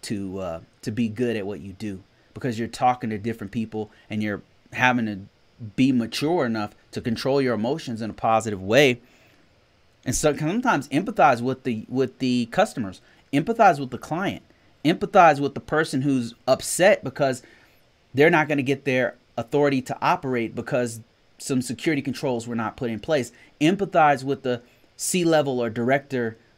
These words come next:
who is upset because they just spent a hundred thousand dollars on a product that's not working as intended. Empathize meaning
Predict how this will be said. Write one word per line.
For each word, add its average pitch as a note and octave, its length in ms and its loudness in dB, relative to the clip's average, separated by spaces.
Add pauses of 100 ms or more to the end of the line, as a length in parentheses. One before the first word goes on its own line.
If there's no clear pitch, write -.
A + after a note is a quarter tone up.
who C3+ 420 0
is A#2+ 240 -4
upset - 560 0
because B2 300 -6
they B2+ 140 0
just D3+ 240 -4
spent D#3+ 300 -2
a - 40 -12
hundred C3 360 -6
thousand B2+ 380 -2
dollars A#2 520 -2 (400)
on B2+ 160 0
a G2 60 -2
product C#3 580 2 (220)
that's A#2+ 180 -2
not C3 240 0
working B2+ 640 -2
as A#2+ 220 -2
intended. A2 640 -6 (100)
Empathize D3 600 2
meaning C#3 420 0